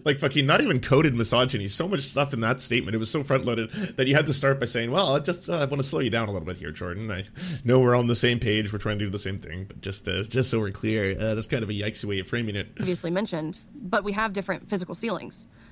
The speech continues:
Speaker 2: Um, I believe we deserve to be celebrated on our uniqueness. That's what makes the women's sporting category special. And there are still phenoms in women's sports, just like there are male sports.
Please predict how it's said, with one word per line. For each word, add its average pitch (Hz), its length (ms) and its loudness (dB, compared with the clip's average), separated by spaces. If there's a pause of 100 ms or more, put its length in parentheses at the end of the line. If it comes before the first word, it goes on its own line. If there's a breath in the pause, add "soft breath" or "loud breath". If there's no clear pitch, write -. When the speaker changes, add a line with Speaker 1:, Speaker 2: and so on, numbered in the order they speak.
Speaker 2:
Um, 180 380 2
I 180 100 2
believe 190 440 -2 (140)
we 202 140 -2
deserve 190 260 0
to 180 60 -12
be 185 80 0
celebrated 180 460 0
on 170 100 0
our 165 80 0
uniqueness. 165 680 -4 (260 soft breath)
That's 208 200 -2
what 190 140 -2
makes 185 500 -2
the 190 100 0
women's 190 240 2
sporting 214 320 -2
category 170 600 -4 (380)
special. - 460 -4 (300 soft breath)
And 226 100 0
there 233 80 2
are 220 40 -2
still 233 180 -2
phenoms 196 640 -2
in 190 80 2
women's 175 240 2
sports, 185 300 -2
just - 160 -4
like 196 100 -2
there 196 140 0
are 175 120 2
male 175 180 0
sports. - 500 -8